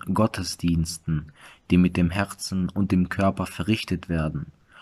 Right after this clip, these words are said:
und erwähnte die Beweise für jede einzelne Tat wie folgt. Das Bittgebet teilt sich in zwei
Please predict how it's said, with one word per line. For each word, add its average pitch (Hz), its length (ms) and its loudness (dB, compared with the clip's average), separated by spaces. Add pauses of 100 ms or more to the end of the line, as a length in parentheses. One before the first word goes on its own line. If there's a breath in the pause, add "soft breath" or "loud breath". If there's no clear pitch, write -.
(240 loud breath)
und 98 180 4
erwähnte 107 480 4
die 98 120 0
Beweise 101 920 2
für - 220 -4
jede 104 420 4
einzelne 95 500 0
Tat 90 500 -4
wie 90 160 2
folgt. - 640 -2 (640 loud breath)
Das 92 180 -8
Bittgebet 98 800 2 (360)
teilt 104 300 2
sich - 280 -2
in 90 220 2 (100)
zwei 98 600 0